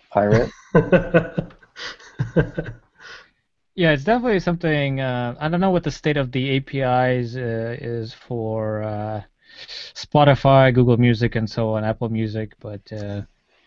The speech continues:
Speaker 3: uh, maybe in the future you can sort of have this own server, but pipe in,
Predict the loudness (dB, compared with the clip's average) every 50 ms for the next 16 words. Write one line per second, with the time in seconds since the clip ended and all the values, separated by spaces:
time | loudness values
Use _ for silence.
0 | _ _ _ _ _ _ _ _ _ _ _ _ -10 -8 -6 -2 0 2 2 4
1 | 4 4 4 2 2 0 0 -2 -2 -2 -2 -2 -2 -4 -4 -6 -6 -6 -6 -6
2 | -6 -6 -8 -8 -8 -6 -6 -6 -6 -6 -8 -8 -8 -10 -14 -14 -10 -6 -4 -4
3 | -4 -4 -6 -6 -6 -6 -4 -4 -4 -4 -4 -4 -6 -8 -10 _ -6 -4 -4 -2
4 | -2 -4 -2 -2 -2 -2 -4 -6